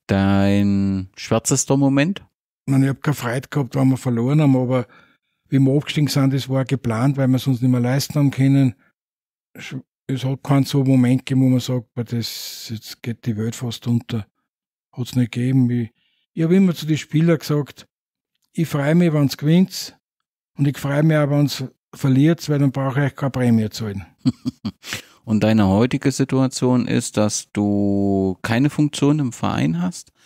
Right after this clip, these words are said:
Speaker 1: aber für Fragen immer zur Verfügung stehst. So ungefähr habe ich das verstanden, richtig?
Speaker 2: Es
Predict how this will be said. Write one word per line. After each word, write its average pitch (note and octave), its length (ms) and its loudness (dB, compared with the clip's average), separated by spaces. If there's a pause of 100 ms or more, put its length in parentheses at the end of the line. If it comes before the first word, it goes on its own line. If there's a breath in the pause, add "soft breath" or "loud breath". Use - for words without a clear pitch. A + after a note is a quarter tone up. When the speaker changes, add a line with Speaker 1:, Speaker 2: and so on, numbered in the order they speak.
(280 soft breath)
Speaker 1:
aber A2 1080 0 (200)
für G#2 200 -2
Fragen A#2 800 -2 (420)
immer A#2 240 4
zur - 160 -2
Verfügung F#2 460 -4
stehst. - 260 -6
So G#2 140 2
ungefähr F#2+ 340 0
habe F2+ 100 -2
ich - 60 -12
das F2+ 140 -6
verstanden, E2+ 320 -6
richtig? C#3 320 -6
Speaker 2:
Es - 480 -6